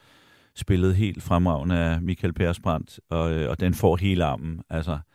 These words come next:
han er svensker med stort S og kæmper for det, øhm, og, og, og han er jo op imod, øh, dansk, øh, <laughs> lune humor og måde at være på, som, øh, knækker ham, øh, stille og roligt.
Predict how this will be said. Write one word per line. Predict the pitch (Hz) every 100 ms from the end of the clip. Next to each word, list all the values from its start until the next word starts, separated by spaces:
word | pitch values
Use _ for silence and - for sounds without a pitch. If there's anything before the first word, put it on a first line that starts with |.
| _ _ _ _ _
han | 110 104
er |
svensker | 104 107 90 - 98 92
med | 98
stort | 90 110 95 80 92
S | - - -
og | 98
kæmper | - 95 92 110
for | -
det, | 98 90 92 - _ _ _ _ -
øhm, | 95 92 87 92 87
og, | - 87 85 80 65
og, | 85 78 67 -
og | 82
han | 87 82
er |
jo | 80
op | 80 80
imod, | 95 90 87 - - - _ -
øh, | 95 65 78 -
dansk, | 90 - - - - - 92
øh, | 82 87 - _ _ _
<laughs> | - - _ 101
lune | 101 101 107 107 95
humor | 101 98 104 107 -
og | 92 90 85 85 92 - -
måde | 90 90 95
at | 92
være | 90
på, | - 90 -
som, | - 85 82
øh, | 82 82
knækker | - 92 82 95
ham, | 95 90 - -
øh, | 82 80 82 -
stille | - 92 87
og | 90
roligt. | 82 90 -